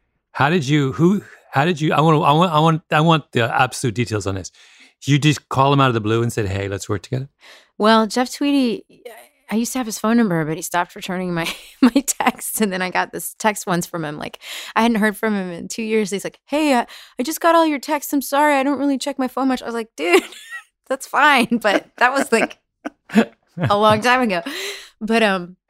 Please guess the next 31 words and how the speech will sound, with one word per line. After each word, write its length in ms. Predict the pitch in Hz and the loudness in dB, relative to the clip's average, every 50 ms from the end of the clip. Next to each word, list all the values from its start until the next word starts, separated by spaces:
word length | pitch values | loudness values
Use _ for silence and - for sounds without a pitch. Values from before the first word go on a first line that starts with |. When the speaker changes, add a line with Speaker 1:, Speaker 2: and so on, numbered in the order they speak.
| _ _ _ _ _ _ | _ _ _ _ _ _
Speaker 1:
so 140 | - 240 | -2 0
I 60 | 220 226 | 2 4
didn't 140 | 247 240 | 4 4
know 80 | 220 196 | 4 4
if 100 | 180 - | 2 0
I 40 | 190 | -4
had 160 | 170 180 175 | -4 -4 -4
his 140 | 175 160 - | -6 -6 -6
info 260 | 139 165 - - 170 | -8 -10 -10 -10 -8
anymore. 320 | 156 156 165 175 165 160 - | -8 -6 -6 -6 -8 -6 -6
But, 140 | 185 - - - | -6 -6 -4 -6
um, 240 | 196 175 165 160 - _ - | -6 -6 -6 -8 -12 _ -4
Speaker 2:
Yeah. 220 | 123 101 87 85 - _ _ _ _ _ _ _ _ _ _ _ _ _ _ _ | -2 -2 -2 -4 -10 _ _ _ _ _ _ _ _ _ _ _ _ _ _ _
Speaker 1:
Tom 240 | - - 233 240 | -2 0 0 0
Schick 340 | 226 - - 202 180 175 - - | 0 0 -2 -4 -4 -6 -6 -8
is 160 | - 170 - 175 | -10 -8 -8 -8
a 20 | |
great 240 | - - 165 165 165 | -4 -2 -2 0 0
engineer 540 | 175 165 160 - 165 165 160 156 151 147 170 | -2 -2 -2 -2 -2 -2 -2 -2 -4 -6 -8
who 260 | - - 170 160 - - - | -6 -6 -6 -6 -6 -4 -2
I 60 | 196 | 2
used 220 | 254 262 226 - | 2 2 2 0
to 60 | - 185 | -2 -4
work 140 | 175 180 - | -4 -4 -6
with 120 | 185 - - | -8 -6 -4
in 120 | 170 165 | -4 -2
New 80 | 170 185 | 0 0
York 280 | 233 247 214 180 - | 2 0 0 -2 -4
a 60 | - | -10
lot. 460 | 175 185 196 190 190 170 165 165 - - _ _ - | -10 -6 0 0 0 0 0 -4 -10 -14 _ _ -12
And 400 | 175 170 170 170 185 185 180 - | -8 -8 -8 -8 -10 -12 -14 -16